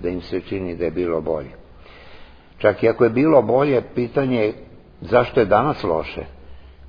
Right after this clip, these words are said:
Nikad ne gledamo uzroke i posledice. Pazite, ja sam psihijatar. Mene je uvek zanimalo i sve moje kolege psihijatre zašto je loše. Pojedincu, pa sad narodima.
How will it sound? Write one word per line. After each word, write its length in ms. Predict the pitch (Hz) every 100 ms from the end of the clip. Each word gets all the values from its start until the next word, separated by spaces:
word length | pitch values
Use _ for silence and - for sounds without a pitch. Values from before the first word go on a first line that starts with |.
| -
Nikad 360 | 98 104 151 143
ne 140 | 143
gledamo 380 | 156 143 135 131
uzroke 460 | 131 113 113 -
i 60 | 107
posledice. 840 | 101 98 - 95 78 80 - 80 - - - - - - -
Pazite, 360 | 104 - 107
ja 140 | 92 101
sam 180 | 104
psihijatar. 640 | 90 95 90 95 127 107 71 - - - - - - -
Mene 500 | 85 95 101 107 107
je 80 | 101
uvek 360 | 104 123 151 120
zanimalo 680 | 107 110 113 123 123 110 95
i 80 |
sve 200 | 87 113
moje 260 | 107 110 101
kolege 460 | - 98 104 110 98
psihijatre 840 | - 95 95 107 117 117 98 90
zašto 600 | 90 82 107 160 - - 185
je 160 | 160 104
loše. 400 | 104 85 - 78 - - - - - -
Pojedincu, 920 | 110 101 101 95 107 180 190 - 175 147 - - - - - -
pa 120 | 139
sad 260 | - 120 98
narodima. 680 | 98 92 95 78 80 82